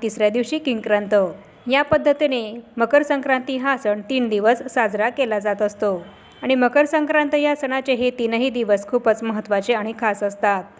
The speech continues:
आणि या तीनही दिवसांचं खास आपापलं वेगवेगळं महत्त्व आहे. मकर संक्रांत या सणाचा पहिला दिवस येतो तो म्हणजे भोगी आणि भोगी यावर्षी तेरा जानेवारीला सोमवारी आलेली आहे.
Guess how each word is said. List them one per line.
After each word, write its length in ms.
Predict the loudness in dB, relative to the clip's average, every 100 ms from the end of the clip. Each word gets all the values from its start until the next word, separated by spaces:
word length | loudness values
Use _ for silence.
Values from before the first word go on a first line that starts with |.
| -20 -2
आणि 160 | 2 4
या 100 | 4
तीनही 260 | 2 2 2
दिवसांचं 440 | 2 2 0 0 -2
खास 360 | 0 0 0 -2
आपापलं 540 | -4 0 0 0 -2 -2
वेगवेगळं 480 | -4 -4 0 0
महत्त्व 360 | 0 -4 -4 -2
आहे. 460 | 0 -2 -4 -8 -12 -20 -20 _ _ -4
मकर 260 | 2 2
संक्रांत 480 | 2 0 2 2 2
या 180 | 0 0
सणाचा 380 | -4 -4 -4 -2
पहिला 300 | -2 0 0
दिवस 340 | 0 -4 -2
येतो 220 | -4 -4
तो 140 | -6 -6
म्हणजे 320 | -6 -4 -2
भोगी 440 | 0 -4 -4 -6 -8 -18 -14 -2
आणि 220 | 0 0
भोगी 400 | 2 2 2 0
यावर्षी 560 | 0 0 -2 -4 -10 -10 -16 -4 0
तेरा 240 | 2 2
जानेवारीला 760 | 2 0 0 0 0 0 -2 -2
सोमवारी 540 | -2 0 -2 -2 -2 -2
आलेली 380 | 0 0 0 0
आहे. 340 | 0 -4